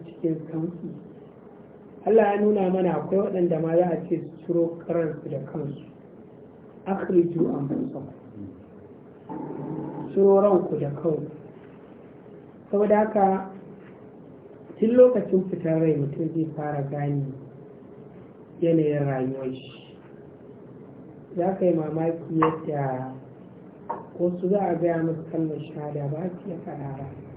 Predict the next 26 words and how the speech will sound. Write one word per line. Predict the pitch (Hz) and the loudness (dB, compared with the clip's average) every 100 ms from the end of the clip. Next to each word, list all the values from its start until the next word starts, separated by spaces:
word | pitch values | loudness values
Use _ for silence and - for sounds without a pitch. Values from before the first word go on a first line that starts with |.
| - - - - - - - - - - - - - | -16 -16 -14 -14 -14 -14 -14 -14 -14 -14 -14 -14 2
Ko | 220 233 | 8 8
ya | 226 214 208 | 8 6 4
aka | 202 185 | 2 2
maimaita | 180 180 170 147 160 156 | 4 6 4 2 -2 -2
masa | 165 - - | -2 -4 -8
kalmar | - 160 156 139 - | -4 -2 -2 -4 -8
shahada, | 143 139 143 143 143 - - - - - - - - | -6 -4 -4 -4 -6 -8 -10 -10 -10 -10 -10 -10 -4
ba | 180 | 2
yadda | 180 190 175 165 | 6 6 6 4
za | 170 | 4
a | 160 | 4
yi | 147 156 160 | 2 2 0
iya | 147 | 0
faɗa | - - 143 - | -2 -4 -4 -4
saboda | 170 160 147 143 135 - - - - - - | -2 -2 -2 -2 -4 -8 -14 -16 -14 -6 2
yanayin | 180 170 165 | 6 6 6
yadda | 170 160 160 | 4 4 0
ya | 147 | -2
gabatar | 147 143 143 143 151 143 | -2 -2 -2 -4 -6 -8
da | 135 | -8
rayuwa. | 131 135 135 131 - - - - - - - - - - - - - - - - - - - 170 | -8 -10 -10 -12 -14 -18 -18 -20 -20 -20 -18 -18 -18 -20 -20 -20 -20 -20 -20 -20 -20 -20 -18 -6
Idan | 165 185 | 0 2
aka | 220 214 | 2 0
cire | 185 214 196 | 0 2 2
ran | 185 185 170 | 4 4 4
nan, | 165 170 170 175 | 2 2 0 -2